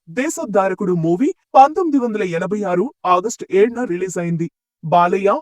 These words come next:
విజయశాంతి హీరో హీరోయిన్స్ గా డైరెక్టర్ ఎస్ఎస్ రవిచంద్ర దర్శకత్వంలో వచ్చిన ఈ మూవీ హిట్ టాక్ తెచ్చుకుంది. అప్పటి స్టార్ మ్యూజిక్ డైరెక్టర్ చక్రవర్తి స్వరపరిచిన పాటలు బాగా హిట్ అయ్యాయి. దాంతో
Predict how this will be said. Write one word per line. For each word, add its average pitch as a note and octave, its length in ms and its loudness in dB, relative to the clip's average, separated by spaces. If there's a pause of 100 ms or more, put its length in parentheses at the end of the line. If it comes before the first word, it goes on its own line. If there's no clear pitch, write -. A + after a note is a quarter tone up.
(100)
విజయశాంతి C4+ 600 -2
హీరో C4+ 340 0
హీరోయిన్స్ G#3 500 -6
గా G3 140 0 (240)
డైరెక్టర్ B3 600 0
ఎస్ఎస్ A3 380 0
రవిచంద్ర G3+ 480 -2
దర్శకత్వంలో F3+ 800 -6
వచ్చిన E3+ 420 -8
ఈ G#3+ 140 -2
మూవీ G#3+ 400 0 (180)
హిట్ C4+ 180 0
టాక్ C4+ 240 -2
తెచ్చుకుంది. D#3+ 540 -4 (440)
అప్పటి D4 340 0
స్టార్ C#4+ 360 2
మ్యూజిక్ A3 360 0
డైరెక్టర్ F#3+ 420 2
చక్రవర్తి G3 680 -4
స్వరపరిచిన F#3 640 -4
పాటలు G3 520 -4 (200)
బాగా A#3+ 400 2
హిట్ G#3 220 -4
అయ్యాయి. E3+ 400 -2 (300)
దాంతో C#4 480 2